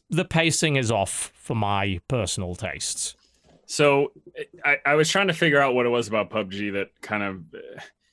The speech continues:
Speaker 2: not a lot of games hit home for me, and pub G was definitely one that has. And even now, even after taking, like, a couple week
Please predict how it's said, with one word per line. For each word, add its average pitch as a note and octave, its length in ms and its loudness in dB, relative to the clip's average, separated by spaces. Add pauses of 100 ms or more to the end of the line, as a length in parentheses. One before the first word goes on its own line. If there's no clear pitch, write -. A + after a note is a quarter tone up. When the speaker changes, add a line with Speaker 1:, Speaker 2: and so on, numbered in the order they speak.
(240)
Speaker 2:
not D3+ 140 4
a F#3 40 4
lot E3 160 6
of D3 60 2
games C#3 320 2
hit B2+ 160 0
home A#2+ 240 -2
for C3 120 -6
me, C3+ 160 0
and A2 140 -4
pub A2+ 180 0
G A2 140 -4
was G#2 160 -4
definitely G#2+ 380 -4
one G#2 340 -6
that G2+ 160 -6
has. A2 580 -2
And G2 380 -10
even A#2 340 -4
now, G#2+ 300 0
even A2+ 160 -4
after A2 240 -6
taking, A2 340 -6
like, G2+ 200 -8
a G2 60 -8
couple G#2 300 -8
week G2+ 200 -8